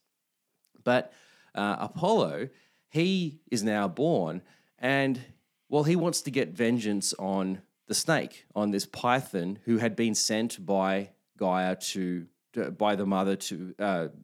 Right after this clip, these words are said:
sorry, by Leto to, uh, sorry, um, by Hera then to kill them. Um, so after four days, so Apollo's four days old, uh, but he's fully grown now, he's ready to go, and so he sets off and he s-,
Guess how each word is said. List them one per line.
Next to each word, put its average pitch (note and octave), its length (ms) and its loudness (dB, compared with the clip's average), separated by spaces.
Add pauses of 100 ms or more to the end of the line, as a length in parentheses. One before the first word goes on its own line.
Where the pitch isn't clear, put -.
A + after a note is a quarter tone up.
(600)
sorry, G2 220 -4
by F2 260 0
Leto F#2 560 -2
to, F#2 380 -8
uh, G2+ 100 -6
sorry, D#2 240 -8 (300)
um, E2 440 -8 (360)
by F2+ 280 -2 (480)
Hera F#2 480 0
then E2+ 240 -6
to F#2+ 300 -6 (680)
kill G3 200 6
them. E2 200 -2 (680)
Um, G#2+ 400 0 (200)
so C#3 380 2 (100)
after D#3 320 2
four C#3+ 260 4
days, A2 280 4
so C3+ 100 4
Apollo's A#2 360 2
four B2+ 260 0
days G#2 220 0
old, A2+ 320 0 (320)
uh, F#2+ 280 -2
but G2 180 -4
he's A2 220 0
fully C#3+ 260 2
grown G#2 340 4
now, C3 260 2
he's A#2+ 180 0
ready A2 260 2
to G2 100 0
go, A2 320 2 (300)
and G#2 180 -4
so A#2 180 0
he A#2+ 160 -2
sets A2 380 -2
off G2 260 0
and F#2 160 -6
he G#2 100 -2
s-, - 220 -2